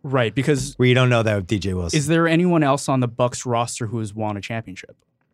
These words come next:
Speaker 2: No, I mean, there, there's guys in that ro-, I don't know if anyone in that roster has even been in a Western, in Eastern or Western Finals, right?
Speaker 1: Right.
Speaker 2: I mean, Bledsoe, the Clippers, they never got to the Western
Speaker 1: No.
Speaker 2: Finals. A lot of inexperience.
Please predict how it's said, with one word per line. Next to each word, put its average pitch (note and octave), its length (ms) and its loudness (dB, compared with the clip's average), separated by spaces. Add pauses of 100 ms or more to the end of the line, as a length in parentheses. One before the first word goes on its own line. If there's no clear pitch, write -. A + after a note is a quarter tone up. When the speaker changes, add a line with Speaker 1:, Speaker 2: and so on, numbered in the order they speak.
(600)
Speaker 2:
No, F#2 140 -4
I A#2 220 -2
mean, A#2+ 220 0
there, B2+ 120 2
there's B2 280 -2
guys C3+ 300 0
in D3+ 80 0
that B2 180 0
ro-, G#2+ 180 -2
I A#2+ 100 -2
don't D#3+ 160 2
know C#3+ 100 2
if A2+ 140 -2
anyone B2 220 2
in A#2 60 2
that A2+ 120 2
roster G#2+ 600 2 (400)
has A2 160 -2
even B2+ 220 4
been B2 140 4
in A#2 80 4
a F#2+ 120 4
Western, G#2+ 460 0
in G2+ 360 0
Eastern A#2 320 0
or G2 80 2
Western G#2 340 0
Finals, - 560 -2
right? F#2 140 0
Speaker 1:
Right. - 180 -4 (1120)
Speaker 2:
I B2+ 40 0
mean, A#2+ 120 2
Bledsoe, C3 420 2
the A#2+ 100 2
Clippers, A#2 420 0
they G#2+ 100 0
never A#2+ 180 0
got F#2 180 0
to - 80 -6
the E2+ 80 -2
Western G2+ 320 -4
Speaker 1:
No. G#2 40 -12
Speaker 2:
Finals. E2 540 -8 (520)
A - 40 -2
lot G2+ 160 2
of G2 60 0
inexperience. F2 520 -4